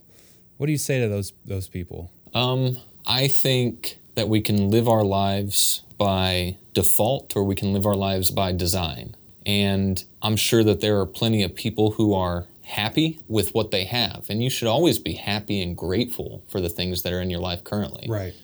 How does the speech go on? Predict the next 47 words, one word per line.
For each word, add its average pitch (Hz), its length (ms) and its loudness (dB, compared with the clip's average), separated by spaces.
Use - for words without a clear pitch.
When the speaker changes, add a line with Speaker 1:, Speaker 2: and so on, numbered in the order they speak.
Speaker 2:
I 101 60 -4
mean, 98 160 0
that's 120 320 -2
one, 131 480 2
one 113 300 2
of 165 80 2
the, 117 60 4
one, - 500 -4
one 120 220 -4
of 123 80 2
the 101 80 2
few 147 220 6
things 104 400 0
that 98 160 -4
many 117 440 2
of 98 180 -2
the 92 100 -4
thought 104 320 0
leaders 98 420 0
in 92 280 -2
the 107 120 0
world 104 380 2
agree 101 340 0
on 82 300 -8
is 98 140 -2
that - 180 -4
gratitude 101 760 -2
surpasses 95 800 -2
any 104 280 0
other 95 180 0
emotion 92 360 -4
that 87 100 -4
you're 87 80 -8
gonna 87 160 -6
have. 90 440 -8
That 90 100 -2
if 95 160 0
you 117 80 2
can 101 160 0
be 82 180 -2
grateful 101 520 0
for - 160 -6
the 85 80 -4
things 90 300 -4
that - 120 -12
you 85 80 -6
have. - 380 -10